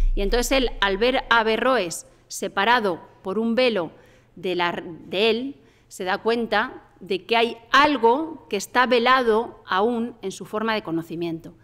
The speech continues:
Y hay un último encuentro, es muy interesante porque luego después Ibn Arabi, casi toda su filosofía girará en torno al tema del mundo, el mundo imaginal o la imaginación y la rea-, y la relación entre la imaginación y lo real, ¿no?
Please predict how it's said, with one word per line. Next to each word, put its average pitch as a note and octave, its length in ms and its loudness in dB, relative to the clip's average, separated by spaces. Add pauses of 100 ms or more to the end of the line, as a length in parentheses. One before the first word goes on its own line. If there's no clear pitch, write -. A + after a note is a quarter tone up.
(480)
Y B3 100 -2
hay D#4+ 180 4
un E4+ 160 6
último D#4+ 380 4
encuentro, G#3+ 480 0
es F#3 80 -4
muy C#4 160 2
interesante D4 500 2
porque A#3 300 0
luego A3+ 300 -2
después D4 460 0 (400)
Ibn B3 240 2
Arabi, C4+ 340 2 (280)
casi G#3 260 -6
toda D#4 340 2
su D#4+ 180 -2
filosofía C#4 1040 0
girará A3+ 320 0
en C4 140 -2
torno C#4 460 0 (280)
al G3+ 180 -4
tema B3+ 240 2
del A#3 240 2
mundo, C4 500 0
el G#3 160 -4
mundo C4+ 220 2
imaginal C#4+ 680 2 (480)
o A3+ 140 2
la A3+ 320 2
imaginación B3 1000 0 (400)
y A#3 100 -2
la A3+ 180 2
rea-, A3+ 320 2
y A3 80 2
la G#3+ 160 0
relación G#3 420 0
entre D4 580 0
la A3 200 2
imaginación A3+ 880 0
y A#3+ 100 -2
lo A3+ 140 2
real, G#3 420 0
¿no? C4+ 120 -8